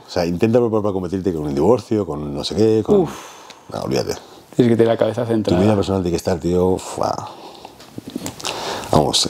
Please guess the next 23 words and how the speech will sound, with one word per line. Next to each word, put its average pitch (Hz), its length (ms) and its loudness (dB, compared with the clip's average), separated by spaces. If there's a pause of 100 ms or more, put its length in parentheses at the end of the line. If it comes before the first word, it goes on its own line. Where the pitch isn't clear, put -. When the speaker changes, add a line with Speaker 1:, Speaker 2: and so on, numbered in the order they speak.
Speaker 1:
en 78 100 4
calma, 98 260 4
no, 80 120 0
lo 69 80 0
siguiente. - 360 0 (360)
Speaker 2:
Vale, 117 280 6
sé 170 180 4
que 214 100 4
me 196 80 0
vas 165 140 -2
a 151 40 0
decir 139 240 0
que 107 120 0
no, 131 180 -2 (440)
pero 107 160 4
aún 107 80 0
así 135 320 2 (160)
te 113 100 4
voy 117 120 6
a 139 60 0
formular 135 380 4
esta 135 300 -2
preguntita 139 720 -2